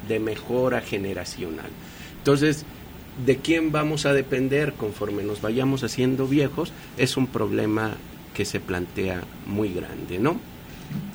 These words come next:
Y las nuevas generaciones han entrado al mercado de trabajo, digamos que ya asumiendo que esta idea del retiro, del trabajo fijo, eh, se acaba, ¿no? Y entonces es el trabajo por contratos. Y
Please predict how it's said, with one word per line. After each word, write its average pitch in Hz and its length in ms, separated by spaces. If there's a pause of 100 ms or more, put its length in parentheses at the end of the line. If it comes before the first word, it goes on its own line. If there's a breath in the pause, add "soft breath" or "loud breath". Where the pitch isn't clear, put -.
(340 loud breath)
Y 131 100
las 131 160
nuevas 190 260
generaciones 165 720
han 151 120
entrado 143 340
al 139 80
mercado 131 420
de 135 120
trabajo, 117 600 (800 loud breath)
digamos 131 480
que 117 200
ya 123 180
asumiendo 123 960
que 101 240 (240 loud breath)
esta 107 260
idea 113 280
del 98 160
retiro, 104 720
del 92 160
trabajo 95 720 (160)
fijo, 120 680 (320 loud breath)
eh, 98 300
se - 220
acaba, 82 460
¿no? 123 220
Y 120 80
entonces 117 560 (180 loud breath)
es 107 160
el 104 120
trabajo 95 440
por 92 240
contratos. 147 600 (280 loud breath)
Y 143 200